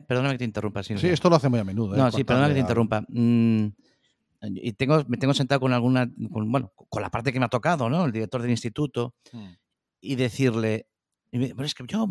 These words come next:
Speaker 1: es que me tengo que llevar el trabajo a casa porque", y decirle, "Mm, no, tío, no,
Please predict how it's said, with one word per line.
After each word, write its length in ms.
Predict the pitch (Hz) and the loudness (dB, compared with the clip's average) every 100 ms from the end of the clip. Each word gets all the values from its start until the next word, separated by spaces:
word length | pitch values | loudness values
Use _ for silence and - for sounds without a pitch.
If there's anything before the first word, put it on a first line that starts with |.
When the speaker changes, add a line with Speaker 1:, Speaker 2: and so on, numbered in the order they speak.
| 190 | -4
Speaker 1:
es 120 | - | -6
que 100 | 151 | -8
me 60 | |
tengo 160 | - 196 | -4 -2
que 80 | 175 | -2
llevar 100 | 165 | -4
el 80 | 156 | -4
trabajo 300 | 156 147 143 | -6 -8 -6
a 20 | |
casa 360 | 196 190 175 | -4 -2 -4
porque", 340 | 160 156 156 135 _ _ _ _ _ _ _ _ _ _ _ _ _ | -6 -8 -8 -10 _ _ _ _ _ _ _ _ _ _ _ _ _
y 80 | 123 | -6
decirle, 560 | 117 107 110 101 104 107 - - | -4 -4 -4 -4 -6 -6 -12 -10
"Mm, 160 | 120 - _ _ _ - - | -8 -8 _ _ _ -20 -8
no, 240 | 127 151 160 | 0 2 0
tío, 340 | 107 120 87 _ _ _ _ _ _ _ _ - | -2 -4 -4 _ _ _ _ _ _ _ _ -4
no, 400 | 135 135 117 | 0 2 0